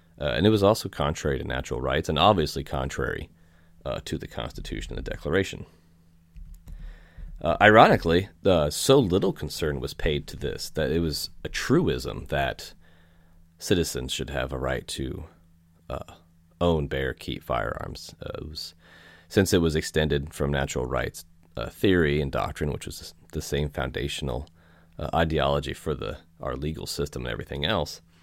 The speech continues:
uh, the Second Amendment was only put forward,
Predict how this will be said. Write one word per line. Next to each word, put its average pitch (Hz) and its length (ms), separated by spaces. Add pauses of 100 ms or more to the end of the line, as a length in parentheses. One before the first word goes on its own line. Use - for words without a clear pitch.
(480)
uh, 76 280 (340)
the 101 120
Second 147 360
Amendment 98 400
was 85 200
only 95 420
put - 260
forward, 80 500